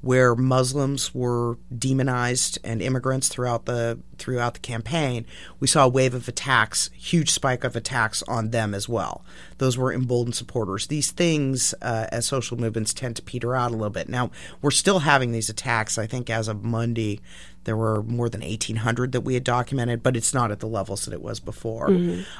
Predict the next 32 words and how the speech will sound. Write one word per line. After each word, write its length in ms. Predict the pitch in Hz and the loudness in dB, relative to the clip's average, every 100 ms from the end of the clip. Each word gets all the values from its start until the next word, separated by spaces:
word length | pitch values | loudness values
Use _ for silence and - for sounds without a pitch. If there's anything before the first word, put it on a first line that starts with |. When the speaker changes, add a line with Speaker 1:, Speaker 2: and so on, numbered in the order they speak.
| - | 2
Speaker 1:
I 80 | |
might 200 | 170 170 160 | 6 8 8
also 360 | 156 160 160 | 6 4 2
say 400 | 135 - 127 123 | 2 2 4 4
that, 280 | 120 123 117 - | 4 2 0 0
um, 440 | 120 117 113 117 - - | 0 2 0 -4 -8 -10
the 80 | - | -6
Trump 320 | 123 - 139 - | -4 0 0 0
campaign 800 | 139 131 120 139 123 120 110 113 - - - - | -4 -2 -2 -2 -2 -2 -2 -6 -12 -18 -18 -6
has 240 | 139 127 | 0 0
toned 280 | - 131 117 | 0 0 0
down 200 | 117 113 | 0 0
the 100 | 107 | 0
rhetoric 460 | 147 160 110 - | 0 2 0 -2
a 40 | 101 | -6
little 220 | 87 62 | -6 -8
bit. 340 | - - - - - - - | -8 -10 -10 -16 -18 -16 0
Now, 460 | 135 123 117 113 | 2 4 4 2
they 220 | - 123 131 | 0 0 2
have 260 | 139 165 | 4 4
not, 600 | 180 170 160 139 - - - | 6 6 6 4 0 -6 -4
uh, 300 | 127 120 117 | -2 0 -2
and 140 | 110 120 | 0 0
I 60 | |
wish 260 | 113 135 - | 0 2 2
they 120 | 120 | 2
would, 460 | 110 131 143 120 120 - - - - - | 2 2 4 2 0 -8 -16 -16 -18 -14
Trump 220 | - 120 - | -6 -6 -4
campaign, 320 | 113 110 101 | -8 -6 -4
Trump 200 | - 135 | 2 2
<laughs> 40 | 120 | 4
administration, 680 | 135 127 - 156 - 120 | 6 6 8 6 6 2